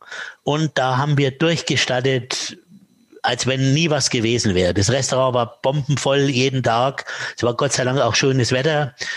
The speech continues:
im Sommer. Und was wir festgestellt haben, die Leute haben wesentlich mehr Alkohol getrunken als vorher. Die hatten die Schnauze voll von dem Lockdown.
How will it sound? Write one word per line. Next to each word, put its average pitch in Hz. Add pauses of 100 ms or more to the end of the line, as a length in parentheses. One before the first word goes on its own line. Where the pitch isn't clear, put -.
(140)
im 131
Sommer. 143 (340)
Und 135
was 143
wir 143
festgestellt 156
haben, 139
die 135
Leute 131
haben 127
wesentlich 151
mehr 135
Alkohol 127
getrunken 120
als 117
vorher. 104
Die 107
hatten 131
die 120
Schnauze 127
voll 127 (320)
von 127
dem 127
Lockdown. 127